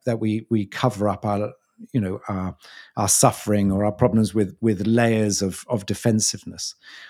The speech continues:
And actually the humility is to say, actually, I, I come to myself open-hearted. I come to myself compassionate. I come to myself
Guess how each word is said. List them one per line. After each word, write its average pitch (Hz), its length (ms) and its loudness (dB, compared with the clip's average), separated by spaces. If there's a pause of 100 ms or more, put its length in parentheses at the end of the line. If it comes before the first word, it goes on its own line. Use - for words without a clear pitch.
(240)
And 123 180 6
actually 131 360 4
the 120 120 4
humility 131 560 4
is 113 140 2
to 113 100 -4
say, 120 220 4
actually, 117 440 2 (720)
I, 127 240 4 (120)
I 131 180 4 (160)
come 139 340 4
to - 140 2
myself 131 680 6 (120)
open-hearted. 98 840 0
I 110 120 0
come 127 320 4
to - 120 0
myself 120 920 2
compassionate. - 640 -2
I 101 80 -6
come 113 220 0
to - 100 -2
myself 110 640 0